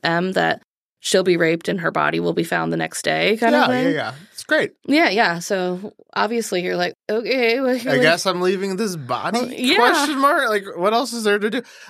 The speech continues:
Speaker 2: I mean, it's, like, a pretty big moral dilemma. It's like,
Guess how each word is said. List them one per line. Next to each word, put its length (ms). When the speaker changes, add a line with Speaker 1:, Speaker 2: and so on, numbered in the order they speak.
Speaker 2:
I 160
mean, 180
it's, 220
like, 180
a 300
pretty 300
big 240
moral 380
dilemma. 480
It's 180
like, 420